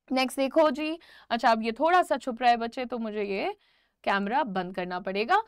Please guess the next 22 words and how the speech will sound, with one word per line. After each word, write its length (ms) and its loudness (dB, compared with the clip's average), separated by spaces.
अगला 300 6
वर्ड 260 2
हमारे 340 0
सामने 380 -4
आ 140 -4
चुका 320 -4
है, 240 4
कंसिडरेट। 760 2
कंसिडरेट 580 2
का 140 4
मतलब 300 -2
क्या 160 2
होता 320 2
है? 160 4
वो 380 2
बंदा 320 4
जो 140 2
दूसरों 460 0
की 200 2
जरूरतों 520 2
को 160 0
भी 200 2